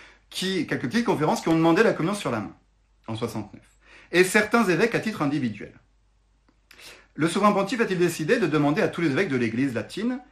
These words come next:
ce qu'ils pensent de l'opportunité d'introduire ce rite de la communion dans la main ? Parce que des, des changements,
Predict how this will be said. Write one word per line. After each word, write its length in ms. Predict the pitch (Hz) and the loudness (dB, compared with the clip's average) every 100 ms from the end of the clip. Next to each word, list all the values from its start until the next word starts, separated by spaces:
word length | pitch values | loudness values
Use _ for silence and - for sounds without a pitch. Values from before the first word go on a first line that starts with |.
| _ | _
ce 140 | - | -6
qu'ils 240 | 185 254 - | -2 -2 0
pensent 260 | 170 170 | 0 0
de 60 | 135 | -2
l'opportunité 560 | 143 143 143 143 127 208 | -2 -2 -2 -2 -2 -4
d'introduire 400 | 156 131 202 233 | -4 -4 -6 -4
ce 120 | 190 | -4
rite 460 | 151 151 - - - _ _ _ _ _ _ - | -4 -6 -10 -18 -20 _ _ _ _ _ _ -8
de 60 | 123 | -4
la 60 | |
communion 220 | 117 123 139 | -2 0 2
dans 60 | |
la 100 | 147 | 2
main ? 240 | 120 107 - _ - - - - | 2 -2 -10 _ -20 -20 -20 -16
Parce 100 | 113 | -6
que 80 | 123 | -2
des, 300 | 113 113 127 | 0 0 -2
des 140 | 117 | -2
changements, 520 | 117 127 123 143 113 | -2 0 2 2 0